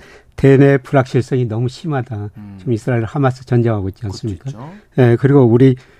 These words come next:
Speaker 1: 국내 증시 변동성이 다른 나라보다 너무 크다.
Speaker 2: 어.
Speaker 1: 예, 그리고 최근에 뭐, 애국 그 아이비들이 불법 공매도를 했거든요.
Speaker 2: 맞아요.
Speaker 1: 예, 이런 문제를 해결하기 위해서
Speaker 2: <laughs>
Speaker 1: 공매도를 전면 금지한다.
Speaker 2: 네.
Speaker 1: 이런 식으로 발표를 했습니다.
Speaker 2: 그렇습니다. 근데 이게 지금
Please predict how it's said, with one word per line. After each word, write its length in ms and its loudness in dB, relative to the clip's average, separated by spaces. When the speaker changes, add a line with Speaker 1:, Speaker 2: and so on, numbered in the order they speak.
Speaker 1:
국내 360 2
증시 420 -2
변동성이 680 -4
다른 300 -6
나라보다 520 -6
너무 280 -4
크다. 480 -8
Speaker 2:
어. 600 -20
Speaker 1:
예, 180 0
그리고 280 0
최근에 460 -2
뭐, 260 -10
애국 300 -4
그 160 -14
아이비들이 800 -2
불법 380 -6
공매도를 680 -4
했거든요. 440 -10
Speaker 2:
맞아요. 480 -10
Speaker 1:
예, 100 -2
이런 200 2
문제를 260 0
해결하기 480 -2
위해서 280 0
Speaker 2:
<laughs> 180 -20
Speaker 1:
공매도를 560 2
전면 320 -4
금지한다. 760 -2
Speaker 2:
네. 300 -16
Speaker 1:
이런 120 2
식으로 180 -2
발표를 380 -8
했습니다. 340 -12
Speaker 2:
그렇습니다. 260 -20
근데 220 -12
이게 280 -12
지금 320 -8